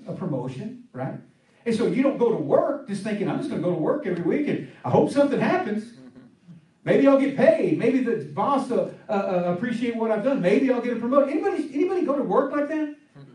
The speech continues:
Speaker 1: Or are you expecting some type of, at least financial remuneration from it? Some recognition in the thing?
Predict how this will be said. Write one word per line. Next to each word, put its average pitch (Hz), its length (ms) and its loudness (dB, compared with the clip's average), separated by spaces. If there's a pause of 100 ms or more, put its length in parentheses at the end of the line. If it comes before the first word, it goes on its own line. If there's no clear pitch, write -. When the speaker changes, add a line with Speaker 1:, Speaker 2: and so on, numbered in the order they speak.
Speaker 1:
Or 233 60 -2
are 254 40 2
you 285 100 4
expecting 247 560 0
some - 300 -4
type 233 260 -4
of, - 200 -4 (340)
at 185 140 -4
least 285 260 0
financial 196 420 -4
remuneration 156 600 -2
from 247 240 -2
it? - 140 -12 (220)
Some 180 200 -6
recognition 220 600 -2
in 156 120 -2
the 135 60 -4
thing? 131 320 -8